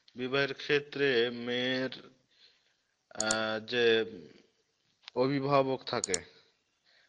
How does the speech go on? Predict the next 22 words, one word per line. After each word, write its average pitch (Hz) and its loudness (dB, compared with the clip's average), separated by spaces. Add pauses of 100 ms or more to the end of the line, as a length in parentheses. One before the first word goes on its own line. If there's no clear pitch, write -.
(140)
এখানে 120 -4
উকিল 139 -4
বাপ 123 0
নির্ধারণ 127 -4
করা 117 0
যায় 104 -2
কিনা? 92 -12 (220)
আলহামদুলিল্লাহ, 117 -6
অত্যন্ত 120 -8
গুরুত্বপূর্ণ 120 -8
একটি 123 -8
প্রশ্ন। 127 -6 (2000)
আহ, 113 -2
উকিল 151 -2
বাপ 123 8 (100)
বলে 120 0
আমাদের 120 -4
সমাজে 127 -4
যেটাকে 127 -4
বোঝানো 123 -6
হয়, 120 -4
অর্থাৎ 117 -4